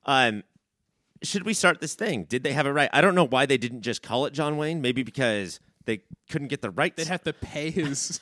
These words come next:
Speaker 2: <laughs> estate.
Speaker 1: John Wayne wouldn't support this ep-, or, like, advertising this episode. Or maybe, uh, people in Denver don't know that there's a John Wayne airport.
Speaker 2: Right.
Speaker 1: But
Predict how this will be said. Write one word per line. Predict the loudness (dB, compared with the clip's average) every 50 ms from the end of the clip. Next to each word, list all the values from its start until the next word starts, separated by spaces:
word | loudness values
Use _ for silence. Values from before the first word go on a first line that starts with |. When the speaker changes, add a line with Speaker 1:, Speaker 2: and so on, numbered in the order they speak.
| -12 -16
Speaker 2:
<laughs> | -12 -8 -6
estate. | -4 -2 -4 -2 -2 -2 -2 -2 -2 -6 -4
Speaker 1:
John | 4 6 6 8 6 6
Wayne | 2 0 0 0 0
wouldn't | -2 -4 -2
support | -2 -4 -2 0 0 0 0 0 0
this | -2 -2
ep-, | 0 0 0 0
or, | -2 -2
like, | -2 -2 -4 -6 _ -4
advertising | -4 -2 -2 -2 0 0 0 0 -2
this | -4 -6 -4
episode. | -4 -6 -4 -4 -2 -2 -2 -2 -4 -8 -16 -20 _ -4
Or | 0 2
maybe, | 2 4 4 4 2 2 2
uh, | 2 2 2 2 2 2 0 -4 -8 -12 -14
people | -14 -10 -6 -6 -6
in | -6 -6
Denver | -6 -6 -6 -6 -6 -6 -6 -6
don't | -4 -4 -6 -6 -6
know | -4 -2 0 2 2 2
that | 0 0
there's | -2 -2 -4 -2 -2
a | -4 -4
John | -4 -6 -8 -6 -6 -4 -4
Wayne | -4 -4 -4
airport. | -4 -6 -4 -2 -2 -2 -2 -4 -4
Speaker 2:
Right. | -4 -4 -4 -4 -6 -12 -20 _ _ 2
Speaker 1:
But | 4 4 4 4 0